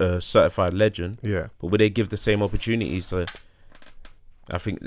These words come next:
Speaker 1: actually they did give that to Henry. Um, at
Speaker 2: Yeah, but he
Speaker 1: Arsenal.
Speaker 2: fell out with Wenger 'cause
Speaker 1: He
Speaker 2: Wenger
Speaker 1: fell
Speaker 2: wanted
Speaker 1: out.
Speaker 2: him to, like,
Speaker 1: He's
Speaker 2: not
Speaker 1: in the
Speaker 2: do
Speaker 1: coaching
Speaker 2: the,
Speaker 1: world.
Speaker 2: the, the Sky Sports role because he was
Speaker 1: Yeah.
Speaker 2: still criticised. It's like
Speaker 1: Right.
Speaker 2: a conflict. You're there coaching,
Speaker 1: Right.
Speaker 2: man.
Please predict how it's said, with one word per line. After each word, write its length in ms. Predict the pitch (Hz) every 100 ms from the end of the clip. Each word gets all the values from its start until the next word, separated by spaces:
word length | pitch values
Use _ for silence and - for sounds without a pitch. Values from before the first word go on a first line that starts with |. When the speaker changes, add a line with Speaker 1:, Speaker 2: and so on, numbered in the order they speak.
| -
Speaker 1:
actually 320 | 92 - 87
they 140 | 78 80
did 200 | 92 -
give 200 | 90 -
that 180 | 80 -
to 240 | 82 80
Henry. 480 | - 85 87 82 104 - - - - - - - - -
Um, 420 | 80 80 78 - -
at 160 | 71 -
Speaker 2:
Yeah, 80 | -
but 100 | 117
he 60 |
Speaker 1:
Arsenal. 40 | 127 87
Speaker 2:
fell 160 | 131
out 120 | 135
with 100 | 123
Wenger 220 | 113 120 107
'cause 120 | 107
Speaker 1:
He 40 |
Speaker 2:
Wenger 260 | 113 135 123
Speaker 1:
fell 100 | 120
Speaker 2:
wanted 160 | 139 -
Speaker 1:
out. 140 | 95
Speaker 2:
him 160 | 117 113 - -
to, 160 | - 117
like, 200 | 113 104
Speaker 1:
He's 120 | 113
Speaker 2:
not 80 | 131
Speaker 1:
in 60 | 147
the 60 |
Speaker 2:
do 120 | - 139
Speaker 1:
coaching 200 | 127 123
Speaker 2:
the, 60 | 120
Speaker 1:
world. 260 | 95 95 - -
Speaker 2:
the, 140 | 123 113
the 200 | 117 107
Sky 260 | - 120
Sports 360 | 113 - 123 107
role 180 | 104 98
because 300 | 101 - 98
he 80 | 98
was 80 |
Speaker 1:
Yeah. 60 | 90
Speaker 2:
still 140 | 110
criticised. 480 | 104 135 107 107 98
It's 100 | 101
like 200 | 101 -
Speaker 1:
Right. 140 | 90 92
Speaker 2:
a 40 |
conflict. 480 | - 131 120 104 85
You're 80 | 104
there 160 | 120 117
coaching, 400 | 131 131 - 95
Speaker 1:
Right. 100 | 95
Speaker 2:
man. 140 | 98